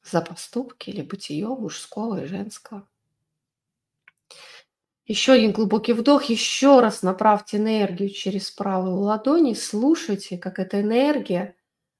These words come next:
разных вибраций, разных состояний, но на одной волне, да, возвращается обратно. Вот вкусите. Как у нас тут две с половиной тысячи в прямом эфире. Вкусите.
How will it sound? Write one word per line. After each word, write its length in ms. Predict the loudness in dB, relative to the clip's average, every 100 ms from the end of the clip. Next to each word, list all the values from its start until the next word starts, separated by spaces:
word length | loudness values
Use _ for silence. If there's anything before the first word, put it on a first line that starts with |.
| _
разных 560 | 4 6 6 4 -4 -4
вибраций, 520 | -2 0 0 -2 -6
разных 440 | -2 -2 0 -4 -8
состояний, 760 | -16 -6 -4 -2 0 0 0
но 160 | 0 -2
на 220 | 0 -2
одной 300 | 0 0 0
волне, 480 | -2 -6 -4 -4 -4
да, 160 | -4 -6
возвращается 840 | -4 -6 -6 -8 -4 -4 -4 -10
обратно. 540 | -12 -6 -4 -4 -8 -10 _ _ _ _ _ _
Вот 100 | -20
вкусите. 880 | -20 _ -8 -2 -2 -2 -6 -12 -12 _ _ _ _ _ _ _ _
Как 120 | _ -4
у 20 |
нас 220 | -4 -4
тут 200 | -8 -2
две 120 | 0
с 80 | -2
половиной 360 | 0 0 0 0
тысячи 440 | -2 -6 -8 -12
в 60 | -12
прямом 400 | -6 -2 0 -2
эфире. 300 | -2 -2 -2
Вкусите. 800 | -6 -10 -10 -12 -16 -16 -20